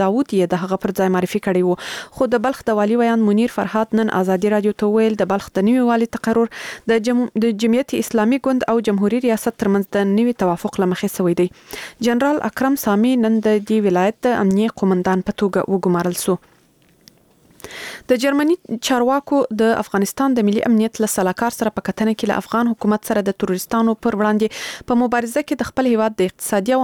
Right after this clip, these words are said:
امنیتي همکاریو ډاډ ورکړی دی. د افغانستان د ملي امنیت سلاکار محمد حنیف حتمر د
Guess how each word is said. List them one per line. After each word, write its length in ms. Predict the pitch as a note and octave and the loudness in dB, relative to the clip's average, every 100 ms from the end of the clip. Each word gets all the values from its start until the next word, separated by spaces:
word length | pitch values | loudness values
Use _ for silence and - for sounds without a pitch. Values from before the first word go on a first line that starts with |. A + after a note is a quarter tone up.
| - | 2
امنیتي 420 | G3+ F#3+ F#3 D4 C4 | 2 2 0 2 2
همکاریو 440 | G3+ F#3+ F3+ F#3 | 2 2 2 2
ډاډ 200 | G3 F#3 | 0 0
ورکړی 300 | F3+ - F#3 F3+ | -4 -2 0 0
دی. 60 | F#3 - - - - | -2 -4 -18 -10 -4
د 60 | A3 | -2
افغانستان 480 | A3+ A#3+ - D4 D4 | -2 -4 -2 -2 0
د 80 | C4+ | 0
ملي 160 | C4 C#4 | 0 2
امنیت 300 | B3+ C4 - | 2 0 0
سلاکار 360 | A#3 G#3+ A#3 A3+ | -2 0 0 0
محمد 320 | G#3+ G3+ G#3+ G3+ | 0 0 0 0
حنیف 260 | G3+ G#3+ G#3 | 0 0 -2
حتمر 320 | - G#3 A#3 A3 | -2 0 0 0
د 100 | A3+ | 0